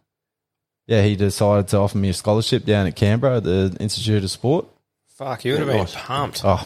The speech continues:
Speaker 1: mate.
Speaker 2: How old were you when, when that happened?
Speaker 1: I would have been twenty-two,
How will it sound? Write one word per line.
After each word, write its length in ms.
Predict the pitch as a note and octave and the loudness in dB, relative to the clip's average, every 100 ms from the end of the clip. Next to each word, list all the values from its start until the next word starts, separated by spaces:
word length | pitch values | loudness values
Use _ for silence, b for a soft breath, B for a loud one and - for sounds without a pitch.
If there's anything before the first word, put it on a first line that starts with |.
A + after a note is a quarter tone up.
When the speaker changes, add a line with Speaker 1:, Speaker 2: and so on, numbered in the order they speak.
| D#2+ | -2
Speaker 1:
mate. 300 | E2+ F2 - - _ | 2 2 -2 -12 _
Speaker 2:
How 180 | D#3+ G3 | 2 4
old 200 | F#3 G3+ | 4 2
were 80 | A3+ | 2
you 240 | F3+ D3+ A#2+ | 4 4 2
when, 420 | A2+ B2+ A#2+ A2 - | 2 0 2 -2 -2
when 220 | A#2+ A2+ | 0 2
that 160 | G#2+ G#2+ | 2 2
happened? 280 | G#2+ - - - - | 0 -4 -16 -20 -4
Speaker 1:
I 100 | G2 | 0
would 140 | G#2+ | 2
have 80 | G2+ | 4
been 200 | G2+ G2 | 2 2
twenty-two, 1400 | F2+ A#2+ A2+ G#2 F#2+ F2+ - _ _ _ _ - A#2+ C#3+ | 0 0 2 2 0 -4 -12 _ _ _ _ -2 0 2